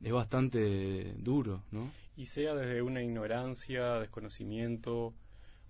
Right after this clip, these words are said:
Speaker 2: o yo creo que mucha gente ni siquiera es muy consciente de lo que está diciendo. Como que son vagos y que vayan a trabajar. Todos los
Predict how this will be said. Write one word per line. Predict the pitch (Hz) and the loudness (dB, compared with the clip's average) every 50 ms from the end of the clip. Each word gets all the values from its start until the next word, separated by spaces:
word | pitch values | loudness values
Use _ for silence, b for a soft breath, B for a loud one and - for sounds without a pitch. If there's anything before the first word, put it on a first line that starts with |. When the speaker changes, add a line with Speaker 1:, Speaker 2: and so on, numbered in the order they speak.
| - - | -16 -12
Speaker 2:
o | 123 117 107 107 107 104 101 - - - - - - - - | -10 -8 -6 -6 -8 -8 -10 -14 -16 -14 -16 -14 -14 -14 -12
yo | - - 139 - | -8 -8 -8 -6
creo | - - 143 156 147 | -4 0 2 4 4
que | 131 | 4
mucha | 120 123 135 135 131 | 4 2 2 2 0
gente | - - 139 139 160 | 0 0 0 0 0
ni | 143 117 | -2 -2
siquiera | 107 110 117 120 123 123 120 113 | -2 -2 0 2 2 4 4 2
es | 113 113 | 2 0
muy | 117 120 120 | 0 -2 -2
consciente | 113 107 104 - 131 127 143 | -2 -4 -4 -4 -4 -2 -2
de | 123 | -2
lo | 104 104 98 | -2 -2 -6
que | 101 | -8
está | 101 - 110 | -8 -8 -8
diciendo. | 104 104 104 - 123 117 110 104 107 107 - b b b b b b b b - - | -8 -8 -8 -8 -6 -6 -6 -8 -10 -12 -16 b b b b b b b b -16 -12
Como | - 113 104 104 101 104 101 101 101 104 104 104 | -10 -8 -6 -4 -4 -4 -4 -6 -8 -8 -10 -10
que | - 101 | -12 -10
son | - - 110 101 104 101 101 101 | -10 -8 -6 -6 -6 -6 -4 -4
vagos | 104 110 117 120 127 127 127 127 123 123 123 123 120 - - | -2 0 2 2 2 2 2 0 0 0 0 -2 -4 -6 -8
y | - 107 107 104 104 104 101 104 104 | -10 -8 -8 -8 -8 -8 -8 -8 -8
que | 104 - 104 | -4 -4 -4
vayan | 107 101 117 107 | -2 -2 -4 -6
a | 104 98 | -6 -6
trabajar. | - - 101 98 95 - - 117 123 123 123 120 120 120 - - - - - - - - - - - - - - - | -4 -4 -4 -4 -6 -4 0 2 4 4 4 2 0 -6 -8 -12 -18 -16 -16 -16 -16 -16 -16 -16 -16 -18 -18 -14 -6
Todos | - 147 160 160 135 | -2 0 0 0 0
los | 117 113 110 - - - - | 0 -4 -6 -6 -10 -14 -14